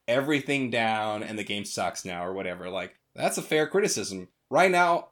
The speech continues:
I don't think that's what they're doing. I think what they mean is, like, "Hey, this game is gonna come out more than ten years after the original game come, came out." Like, it would honestly be weird if the jokes were all the same. Like, people talked about this with Borderlands, by the way, that Borderlands three came out last year,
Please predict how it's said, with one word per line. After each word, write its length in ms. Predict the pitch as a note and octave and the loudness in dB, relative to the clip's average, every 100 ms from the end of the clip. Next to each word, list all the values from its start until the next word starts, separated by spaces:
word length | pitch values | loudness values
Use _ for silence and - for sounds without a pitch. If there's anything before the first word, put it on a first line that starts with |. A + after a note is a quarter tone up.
| - | -6
I 140 | D3 G3+ | 0 2
don't 260 | C#4+ C#4 | 2 -2
think 240 | B3+ C4+ A#3 | -2 -2 2
that's 200 | E3 E3 | 0 4
what 160 | D#3 | 2
they're 120 | D3 B2 | 2 -2
doing. 360 | C#3+ C#3 G#2+ | 0 0 2
I 120 | A2 | 0
think 240 | C3 C#3+ B3 | 0 -2 0
what 100 | F#3 | 0
they 140 | C#3 | 0
mean 220 | A#2 A2+ A2 | -2 0 -2
is, 140 | A2 | -2
like, 300 | F#2 F2 - _ - | -4 -4 -12 _ 0
"Hey, 360 | D3+ G2+ D#2+ _ - | 2 2 -4 _ 2
this 180 | G3 C4 | 2 4
game 200 | A#3 F#3+ | 2 2
is 80 | D3 | 2
gonna 160 | C#3+ | 2
come 160 | D3 B2+ | 2 2
out 320 | B2 A2+ - B2+ | 4 2 0 -4
more 260 | C3+ F#3+ | 2 4
than 220 | C3 G#2 - | 4 -2 -6
ten 300 | - D#3 A#2+ | -2 0 2
years 560 | A#2+ F#2 - - - A2 | 0 -2 -4 -8 -8 -2
after 580 | G#2+ G#2+ A2 D#2+ - C3+ | -2 -2 -6 -8 -10 -8
the 100 | A#2 | -6
original 400 | G#2+ G2+ A2 F#2 | -4 -4 -4 -6
game 240 | F#2+ F#2 | -6 -8
come, 220 | F2+ F2 E2+ | -8 -10 -8
came 200 | - F2 | -8 -8
out." 200 | D#2+ D2 _ _ G2+ | -8 -10 _ _ -6
Like, 240 | G2+ - _ - | -6 -6 _ 0
it 80 | E3 | 4
would 220 | B3+ - - | 4 2 4
honestly 480 | E3 F3+ E3+ F3 D3+ | 6 6 4 2 0
be 220 | C#3+ C3 | 2 0
weird 580 | A2+ A#2+ C#3+ E3 F#3 - _ - | 0 0 2 2 -2 -8 _ 0
if 220 | D#3+ - | 0 0
the 100 | C#3+ | -2
jokes 360 | B2+ B2+ A#2 | 0 0 0
were 140 | A2+ - | -6 -2
all 180 | G#2+ F#2 | -2 -2
the 100 | E2+ | -4
same. 320 | G2 - - _ _ | -8 -10 -18 _ _
Like, 180 | C3 B2+ | -2 2
people 240 | A3+ A#3+ A#3 | 4 4 6
talked 300 | F#3+ F#3+ F#3+ | 8 8 6
about 240 | D#3 D3 | 4 4
this 120 | C#3+ | 2
with 160 | B2+ A2 | -2 -2
Borderlands, 600 | A#2 C3+ G#2 F2 F2 - | 0 2 0 -4 -10 -8
by 160 | F#2+ | -8
the 100 | E2 | -8
way, 240 | C2+ - A#2 | -10 -8 -8
that 180 | G2+ G#2 | -8 0
Borderlands 640 | B2+ F3+ D#3+ B2+ A#2 - | 2 4 4 0 -2 -4
three 260 | C3+ C3 | 0 0
came 260 | B2 G#2 G2 | 0 -2 0
out 200 | F#2 F#2 | -2 0
last 320 | G2 G2 - | -2 -2 -4
year, 300 | G#2+ F#2+ F#2+ | -2 -2 -4